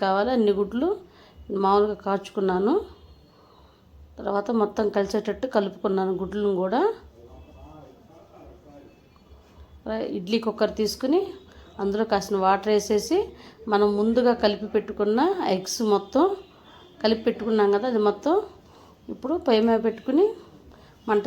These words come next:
తగ్గించి పెట్టుకోవాలి. సిమ్లో ఉడకబెట్టుకోవాలి. చక్కగా ఉడికిపోయిద్ది అనమాట. పిల్లలు కూడా చాలా అంటే చాలా ఇష్టంగా తింటారు. వాళ్ళు స్కూల్ నుంచి వచ్చేటప్పుడు ఏదైనా చేయాలి, వాళ్ళు కంపల్సరీ చేయాలి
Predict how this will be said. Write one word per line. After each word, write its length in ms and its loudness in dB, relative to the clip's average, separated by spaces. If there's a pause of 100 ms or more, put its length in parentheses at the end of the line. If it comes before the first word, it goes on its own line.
తగ్గించి 380 -2
పెట్టుకోవాలి. 600 2 (2000)
సిమ్లో 340 -2
ఉడకబెట్టుకోవాలి. 840 0 (180)
చక్కగా 560 -2
ఉడికిపోయిద్ది 540 -2
అనమాట. 320 0 (680)
పిల్లలు 360 0
కూడా 160 2 (140)
చాలా 420 2
అంటే 120 0 (100)
చాలా 240 2
ఇష్టంగా 320 0 (100)
తింటారు. 420 4 (1400)
వాళ్ళు 240 4
స్కూల్ 320 2
నుంచి 140 4
వచ్చేటప్పుడు 440 2
ఏదైనా 300 4 (100)
చేయాలి, 460 6 (800)
వాళ్ళు 220 2 (260)
కంపల్సరీ 540 0
చేయాలి 280 6